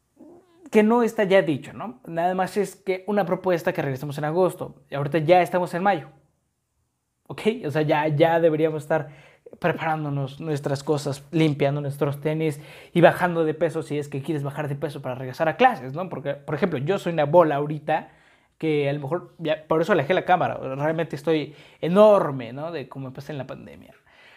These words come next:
Pero bueno, <laughs> ese no es el punto, también hay que cuidar nuestra salud, no, no, no estoy tan gordo, o eso trato de ocultarlo, ¿no? Eh, más, voy a dejar un poco más la cámara, voy a estar un poco más para atrás para que no me vean tan gordo, ¿ok? <laughs> Ok, bueno, a ver,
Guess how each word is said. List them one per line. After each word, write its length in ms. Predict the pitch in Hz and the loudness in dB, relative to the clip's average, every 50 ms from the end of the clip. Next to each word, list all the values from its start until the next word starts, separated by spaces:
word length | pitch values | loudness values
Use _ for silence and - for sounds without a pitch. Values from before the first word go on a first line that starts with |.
| - _ | -10 _
Pero 140 | - 208 | 4 4
bueno, 180 | 208 151 - - - | 4 4 4 0 -8
<laughs> 80 | - - | -6 -4
ese 280 | 165 156 - - - | -4 -4 -2 -2 -2
no 60 | 208 190 | -2 -2
es 80 | - | -2
el 100 | 180 165 | -4 -6
punto, 280 | 175 - 143 139 127 123 | -6 -8 -12 -14 -12 -10
también 180 | 120 127 147 | -10 -8 -8
hay 60 | 151 147 | -8 -6
que 140 | 151 143 | -6 -6
cuidar 240 | 139 143 139 143 147 | -2 0 0 0 0
nuestra 240 | 147 139 139 143 131 | 0 -2 -4 -6 -8
salud, 260 | - 139 143 151 156 | -6 -4 -2 -2 -2
no, 160 | 147 143 143 | -2 -2 -4
no, 180 | 143 135 131 131 | -2 -2 -4 -4
no 120 | 131 131 | -6 -6
estoy 200 | 123 127 - 143 | -8 -8 -8 -8
tan 260 | 139 139 131 131 135 135 | -8 -8 -6 -6 -4 0
gordo, 380 | 147 160 160 151 139 143 151 | 2 4 4 4 4 2 0
o 240 | 165 160 139 120 120 | 0 0 -2 -4 -4
eso 420 | 123 - - 143 135 135 131 123 | -6 -6 -6 -4 -4 -4 -4 -6
trato 300 | 131 139 139 135 143 147 | -6 -6 -6 -6 -6 -4
de 120 | 135 131 127 | -4 -4 -4
ocultarlo, 600 | 123 131 - 139 - - - - - - 135 127 | -6 -6 -8 -10 -10 -10 -14 -16 -14 -14 -14 -12
¿no? 260 | 143 160 165 165 - - _ - 135 | -12 -12 -12 -14 -16 -18 _ -14 -14
Eh, 140 | 139 - - - - | -14 -14 -16 -16 -12
más, 220 | 147 151 156 156 156 - | -10 -8 -8 -8 -10 -12
voy 280 | 156 151 156 165 156 | -6 -2 0 0 0
a 20 | 143 | 0
dejar 200 | 135 143 151 151 | -2 -2 -4 -4
un 60 | 139 | -4
poco 140 | - 151 156 | -6 -8 -8
más 100 | 156 151 | -6 -6
la 80 | 156 | -4
cámara, 280 | 151 185 180 180 175 170 | -4 -4 -4 -4 -4 -4
voy 140 | 156 160 156 | -4 -4 -6
a 40 | 139 | -4
estar 160 | - 156 143 | -6 -8 -8
un 60 | 143 | -10
poco 140 | 147 - - | -12 -10 -8
más 140 | 139 127 139 | -6 -6 -4
para 140 | - 143 | -4 -4
atrás 180 | 143 147 156 143 | -4 -4 -4 -4
para 140 | 147 - 123 | -4 -4 -4
que 80 | 143 | -2
no 80 | 139 139 | 0 0
me 60 | 139 | 0
vean 180 | 139 135 135 135 | 0 -2 -2 -4
tan 160 | 143 143 147 | -4 -4 -2
gordo, 340 | 147 147 143 156 175 175 - | 0 0 2 0 0 -2 -4
¿ok? 100 | - 151 156 - - - 135 - 185 139 | -8 -8 -8 -8 -12 -14 -12 -10 -10 -10
<laughs> 360 | - - - - - - - | -10 -14 -20 -20 -20 0 2
Ok, 140 | 190 185 190 151 151 | 2 4 4 2 0
bueno, 220 | 180 180 147 135 - - - - - - - - - - - - _ _ _ _ _ _ | 0 -2 -2 -4 -8 -14 -20 -20 -20 -20 -20 -20 -20 -20 -20 -20 _ _ _ _ _ _
a 100 | - 220 | 6 6
ver, 180 | 208 175 143 | 6 6 4